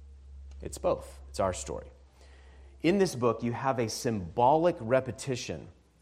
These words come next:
of Adam and Eve's first encounter in chapter three, 'cause that's when Ruth meets Boaz, which is fascinating. That's how we ought to be thinking. Symbolic repetition of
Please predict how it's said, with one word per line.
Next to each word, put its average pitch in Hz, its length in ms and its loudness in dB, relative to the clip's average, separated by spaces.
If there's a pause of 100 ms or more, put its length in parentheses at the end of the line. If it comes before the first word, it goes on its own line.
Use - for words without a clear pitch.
(100)
of 98 260 0 (120)
Adam 120 360 2 (240)
and 98 260 -4
Eve's 98 640 -4 (320)
first 104 460 -2 (100)
encounter 87 720 -8 (520)
in 95 100 -8
chapter 101 320 0
three, 82 380 -8 (480)
'cause 82 100 -8
that's 95 240 0
when 92 200 -2
Ruth 95 320 0
meets 90 420 -4 (240)
Boaz, 80 720 -2 (1500)
which 135 140 -2
is 139 100 0
fascinating. 147 580 6 (140)
That's 147 200 8
how 156 140 4
we 147 160 8
ought 127 160 8
to 123 80 -2
be 107 120 0
thinking. 170 460 2 (540)
Symbolic 151 680 6
repetition 139 640 4
of 85 120 -4